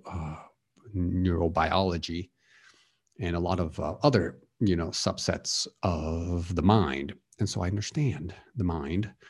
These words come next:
I try to understand the mind, but it's a big mystery. And so we need to understand how the mind works.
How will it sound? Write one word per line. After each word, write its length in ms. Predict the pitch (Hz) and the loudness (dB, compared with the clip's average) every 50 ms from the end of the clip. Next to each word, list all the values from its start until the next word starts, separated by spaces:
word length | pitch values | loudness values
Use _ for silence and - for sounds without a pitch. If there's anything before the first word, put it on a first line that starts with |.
| - _ - | -16 _ -8
I 80 | 82 | -6
try 260 | - - - 113 117 | -2 0 2 2 2
to 120 | 110 - - | 2 0 -2
understand 460 | 92 85 - - - - - - 82 | -2 -2 -2 -4 -4 -2 -2 -2 -4
the 40 | 80 | -2
mind, 300 | 76 78 80 104 120 - | -2 0 2 2 2 2
but 80 | - 71 | 0 -2
it's 120 | - - | -2 0
a 40 | 92 | 2
big 160 | 87 117 120 | 4 6 8
mystery. 540 | 120 98 90 - - - 87 90 107 127 - - - - - - - - _ - | 8 8 6 6 4 2 4 4 4 2 0 -6 -18 -20 -20 -20 -20 -18 _ -6
And 80 | 104 | -2
so 80 | 92 98 | 4 6
we 80 | 92 92 | 8 8
need 100 | 95 92 | 8 8
to 60 | - | 8
understand 300 | 98 85 - - 90 82 | 6 4 4 2 2 2
how 140 | - 101 117 | 4 6 8
the 80 | 147 165 | 10 12
mind 260 | 147 123 107 98 90 | 12 12 12 10 10
works. 340 | 85 85 104 - - - | 8 8 6 4 0 -8